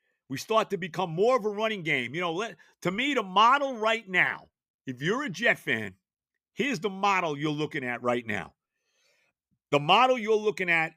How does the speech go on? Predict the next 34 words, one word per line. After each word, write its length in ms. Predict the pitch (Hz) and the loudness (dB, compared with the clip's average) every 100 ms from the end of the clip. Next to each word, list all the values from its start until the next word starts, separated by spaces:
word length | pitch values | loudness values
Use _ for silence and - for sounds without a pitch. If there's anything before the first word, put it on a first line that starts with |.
| - | -8
is 160 | 123 | -6
the 100 | 117 | -4
Rex 340 | 110 165 208 - | 2 4 4 0
Ryan 360 | 180 175 175 156 | -2 0 0 -4
ground 420 | 131 147 151 143 | 2 2 2 -4
and 140 | 127 | -8
pound 320 | - 143 123 | -2 -2 -2
teams. 440 | - 98 - - _ _ _ - | -6 -10 -12 -20 _ _ _ 2
Now, 300 | 143 139 - _ _ _ _ _ _ _ _ _ - - | 4 6 4 _ _ _ _ _ _ _ _ _ -20 0
I 100 | 135 | 2
think 240 | 165 160 | 4 4
this 160 | 180 - | 2 0
team's 220 | 190 180 | -2 0
got 160 | 165 139 | 2 2
a 20 | |
better 180 | 175 151 | 2 2
defense 460 | 202 220 180 143 | -2 -4 -2 -4
than 120 | 143 139 | -2 4
they 140 | 170 | 4
did, 260 | 117 113 - _ _ _ _ _ | 4 -2 -4 _ _ _ _ _
all 80 | 107 | 4
right? 240 | 123 185 - _ _ _ _ _ | 6 6 0 _ _ _ _ _
You 80 | 135 | -2
know, 100 | 131 | -2
Sauce 300 | - 175 190 | 0 0 0
Gardner 380 | - 175 170 156 | 2 2 2 -2
and 100 | 127 | -6
D 120 | 170 | -6
J 160 | 151 160 | -4 -4
Reed 180 | 165 139 | -2 -4
are 60 | |
not 240 | 135 160 - | -4 -8 -8
quite, 340 | 160 151 143 _ 135 156 131 | 0 2 2 _ -8 -6 -4
uh, 280 | 135 123 | -4 -4